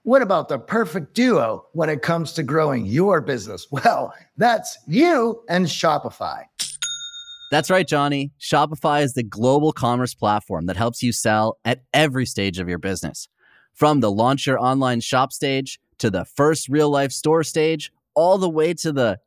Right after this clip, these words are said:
Speaker 2: "Did we just hit a million orders?" stage, Shopify is there to help you grow. From their all-in-one e-commerce platform to their in-person P O S system, wherever and whatever you're selling,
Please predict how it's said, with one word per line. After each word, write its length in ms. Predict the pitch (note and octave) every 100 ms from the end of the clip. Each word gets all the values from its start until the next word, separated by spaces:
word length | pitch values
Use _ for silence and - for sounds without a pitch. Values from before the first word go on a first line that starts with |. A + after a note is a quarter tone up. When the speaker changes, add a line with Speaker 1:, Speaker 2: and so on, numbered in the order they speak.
| _
Speaker 2:
"Did 160 | F#3+ G#3+
we 80 | G#3
just 200 | F#3+ -
hit 140 | G3+
a 60 | E3
million 480 | C#3 D#3 F#3 E3 C#3+
orders?" 380 | C3 F3 G3+ F3
stage, 500 | - G3 G3 G3+ - _ _ -
Shopify 480 | - B2+ D#3 D3+ D#3+
is 120 | B2
there 200 | C3+ D3
to 60 |
help 280 | G#2+ A#2+ B2+
you 200 | A#2 A#2+
grow. 400 | G#2+ G2+ F#2 D#2+ _ _ -
From 120 | C#3+
their 140 | D#3
all-in-one 480 | - C#3 E3 E3+ D#3
e-commerce 560 | C#3 C3+ C3 B2 B2 A#2+
platform 600 | - A2 G#2+ - F2 C#2+ _ _
to 80 | -
their 160 | G#2 G#2+
in-person 680 | C3+ D3+ C3+ C#3+ C#3 - C3+
P 240 | - B2+
O 120 | G2+ G2
S 180 | C3
system, 480 | - C3+ - C3+ C#3+ - _ _
wherever 580 | A#2 D#3 E3 A#2 F#2 E2 -
and 200 | A#2+ A#2
whatever 400 | A#2+ F#3 C3 G2+
you're 180 | G2 A2
selling, 460 | - A2 A2+ C3+